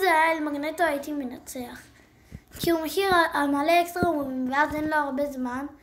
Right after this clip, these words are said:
ואז את כל האקסטרה מובים שלו הוא הורס. ומעביר אותם, לא הורס, נגיד שהוא מעביר אותם לי כמו האקסטרה מוב הזה שעכשיו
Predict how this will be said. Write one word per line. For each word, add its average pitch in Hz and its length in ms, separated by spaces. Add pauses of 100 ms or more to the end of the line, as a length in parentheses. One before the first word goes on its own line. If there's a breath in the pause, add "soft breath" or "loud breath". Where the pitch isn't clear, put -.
(340 soft breath)
ואז 311 380
את - 60
כל 320 220
האקסטרה 311 300
מובים 277 360
שלו 254 320
הוא 247 320
הורס. 247 460 (720 loud breath)
ומעביר 240 640
אותם, 254 280
לא 302 360
הורס, 269 400 (360 soft breath)
נגיד 262 280
שהוא 277 260
מעביר 262 260
אותם 254 300
לי 254 120
כמו 262 300
האקסטרה 254 300
מוב 247 200
הזה 226 200
שעכשיו 254 500